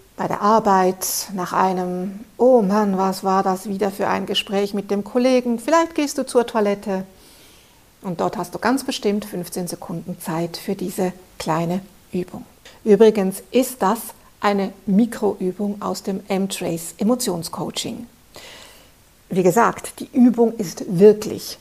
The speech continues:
mikro. Du brauchst dafür lediglich dreimal fünfzehn Sekunden, also dreimal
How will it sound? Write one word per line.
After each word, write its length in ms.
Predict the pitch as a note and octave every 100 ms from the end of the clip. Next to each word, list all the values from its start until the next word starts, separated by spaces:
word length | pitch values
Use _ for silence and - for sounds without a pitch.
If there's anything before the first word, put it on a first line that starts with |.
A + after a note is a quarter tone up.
| _ -
mikro. 600 | G3 C4+ C#4 - - A3 - _ - - -
Du 100 | -
brauchst 600 | - F3 G#3+ D4+ E4 -
dafür 380 | C#4+ C#4 B3+ C4 -
lediglich 800 | F#3 C#4 D#4+ D#4 D4 D#4+ - -
dreimal 840 | F#3+ G#3 A#3 C#4 A3+ G3+ G#3+ A3+ - -
fünfzehn 880 | - - - A#3+ C#4 D4+ - B3 A3+
Sekunden, 540 | A3 - D#3 - -
also 160 | - -
dreimal 360 | F#3+ G3 F#3+